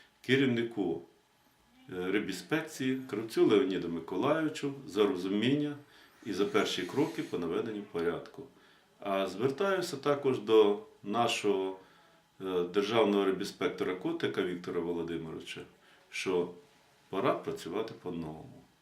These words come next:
Пора працювати, наводити порядок на водойомах, і щоб люди вам, як депутату Чинорадської міської ради, виражали подяку. Хто, як не ви, повинні працювати на те, щоб люди вам,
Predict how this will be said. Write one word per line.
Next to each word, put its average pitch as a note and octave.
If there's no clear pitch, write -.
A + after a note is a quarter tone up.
Пора A#2+
працювати, A2
наводити F2+
порядок F2+
на F2+
водойомах, G2+
і G2
щоб -
люди C3
вам, F#2+
як F#2
депутату F2+
Чинорадської F2
міської E2+
ради, A#2
виражали F#2+
подяку. E2+
Хто, G#2
як F2+
не F2+
ви, A2+
повинні F2
працювати F2+
на G2
те, D3
щоб -
люди C3
вам, F2+